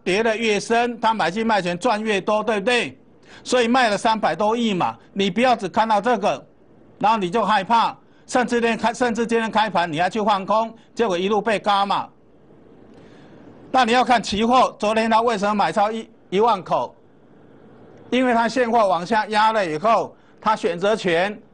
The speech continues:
买进卖权获利结算以后，他期货翻多了嘛。他昨天翻多，今天也翻多，对不对？那现货三百亿，今天剩下小，小幅卖超四十亿嘛。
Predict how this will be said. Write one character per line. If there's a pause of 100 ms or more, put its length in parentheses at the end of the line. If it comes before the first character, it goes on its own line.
(100)
买
进
卖
权
获
利
结
算
以
后， (640)
他
期
货
翻
多
了
嘛。 (4000)
他
昨
天
翻
多，
今
天
也
翻
多，
对
不
对？ (920)
那
现
货
三
百
亿， (420)
今
天
剩
下
小，
小
幅
卖
超
四
十
亿
嘛。